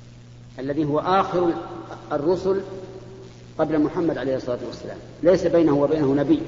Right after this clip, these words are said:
ولا رسول، ولكنه يعتذر بدون أن يذكر شيئا، لكنه يدلهم على من هو أكمل منه، وهو محمد صلوات الله وسلامه عليه،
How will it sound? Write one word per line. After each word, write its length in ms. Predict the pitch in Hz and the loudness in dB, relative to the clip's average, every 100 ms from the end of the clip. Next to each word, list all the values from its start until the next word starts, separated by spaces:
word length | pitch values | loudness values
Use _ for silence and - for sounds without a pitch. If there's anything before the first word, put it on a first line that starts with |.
| - | 2
ولا 200 | 170 170 | 4 6
رسول، 260 | 147 - 104 - - - - - - - - - - - - - - - - - - | 4 -2 -8 -10 -14 -14 -16 -18 -20 -20 -20 -20 -20 -20 -20 -20 -20 -20 -20 -16 -4
ولكنه 520 | 139 147 143 147 135 | 0 2 2 2 2
يعتذر 380 | 135 127 147 147 117 | 0 0 -2 -2 -2
بدون 360 | 135 156 190 190 | 2 6 8 6
أن 220 | 165 170 | 6 4
يذكر 340 | 165 - - | 4 2 0
شيئا، 320 | 139 139 117 - - - - - - - - - - - - - - - - - - - - - - | 0 0 -2 -8 -14 -16 -16 -18 -18 -20 -20 -20 -20 -20 -20 -20 -20 -20 -20 -20 -20 -20 -20 -20 -4
لكنه 520 | 135 147 165 165 151 160 | 0 4 6 6 6 6
يدلهم 540 | 156 190 190 165 156 | 6 4 4 4 4
على 200 | 160 165 | 4 4
من 120 | 165 | 4
هو 120 | 147 | 4
أكمل 400 | 156 202 165 185 | 4 2 4 6
منه، 240 | 170 165 - - - - - - - - - - - | 8 6 4 -2 -8 -10 -14 -14 -16 -18 -20 -20 -2
وهو 200 | 147 147 | 2 2
محمد 440 | 151 147 170 151 - | 2 2 2 2 2
صلوات 420 | 147 143 143 139 | 0 4 2 2
الله 260 | 131 160 | 0 2
وسلامه 500 | 135 131 135 147 127 | 2 0 0 0 0
عليه، 260 | 120 160 | 2 4